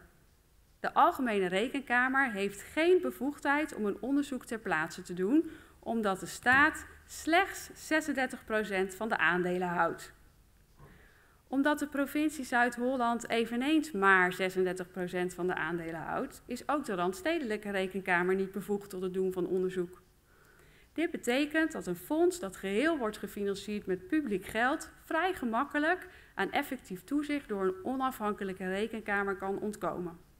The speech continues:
En last but not least, de rechtsbescherming. Wanneer een revolverend fonds niet kwalificeert als een bestuursorgaan, staat geen rechtsbescherming open bij de bestuursrechter.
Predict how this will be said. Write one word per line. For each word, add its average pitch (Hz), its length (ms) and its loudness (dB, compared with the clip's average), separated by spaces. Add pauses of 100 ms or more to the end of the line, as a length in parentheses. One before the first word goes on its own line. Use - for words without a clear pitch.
(1900)
En 269 280 2
last 359 380 0
but 269 200 -4
not 247 220 -6
least, 190 600 -8
de 262 100 0
rechtsbescherming. 180 840 -2 (1300)
Wanneer 285 520 6
een 247 100 2
revolverend 269 680 0
fonds 247 320 -4
niet 277 200 0
kwalificeert 220 640 0
als 202 140 -4
een 202 60 0
bestuursorgaan, 240 800 0 (420)
staat 226 320 0
geen 269 280 -2
rechtsbescherming 214 760 0
open 190 300 0
bij 190 140 0
de 208 60 0
bestuursrechter. 180 760 -4